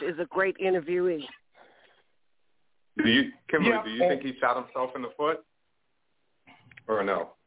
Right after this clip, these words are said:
Speaker 1: Cat Wi-, Cat Williams shot himself in the foot?
Speaker 2: Yeah, do you think he
Speaker 3: By
Speaker 2: did?
Speaker 3: having that,
Speaker 2: I mean,
Speaker 3: by doing
Speaker 1: Oh,
Speaker 3: that
Speaker 1: by
Speaker 3: interview.
Speaker 1: no means.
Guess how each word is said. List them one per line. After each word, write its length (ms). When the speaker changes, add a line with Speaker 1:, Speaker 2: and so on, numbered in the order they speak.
Speaker 1:
Cat 260
Wi-, 220
Cat 260
Williams 340
shot 200
himself 460
in 80
the 160
foot? 240
Speaker 2:
Yeah, 100
do 80
you 160
think 180
he 100
Speaker 3:
By 220
Speaker 2:
did? 80
Speaker 3:
having 260
that, 120
Speaker 2:
I 60
mean, 100
Speaker 3:
by 120
doing 260
Speaker 1:
Oh, 40
Speaker 3:
that 200
Speaker 1:
by 160
Speaker 3:
interview. 120
Speaker 1:
no 160
means. 440